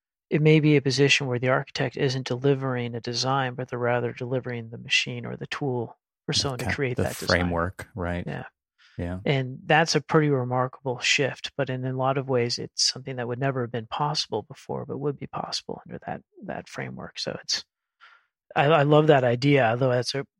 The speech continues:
Speaker 1: quite a challenge, I think, for many designers. It's almost like you're, you're a game creator at that point than anything else, or an environment creator,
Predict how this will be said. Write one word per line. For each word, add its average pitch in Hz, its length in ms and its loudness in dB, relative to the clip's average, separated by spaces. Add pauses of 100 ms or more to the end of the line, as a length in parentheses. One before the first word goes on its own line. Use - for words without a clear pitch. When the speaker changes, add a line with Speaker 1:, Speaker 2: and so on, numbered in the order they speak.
Speaker 1:
quite 160 180 4
a 127 60 -2
challenge, 131 440 0
I 120 40 -6
think, 123 180 -6
for - 140 -14
many 123 160 -4
designers. 120 580 -4
It's 135 220 0
almost 151 240 6
like - 160 -4
you're, 135 100 -2
you're 131 240 -4
a 120 60 -6
game 143 420 -2
creator - 400 -6
at - 120 -10 (100)
that - 160 -14
point - 240 -10 (120)
than - 200 -12
anything - 340 -14
else, - 180 -10
or 160 40 -4
an 151 60 -4
environment 135 500 0
creator, 123 580 -4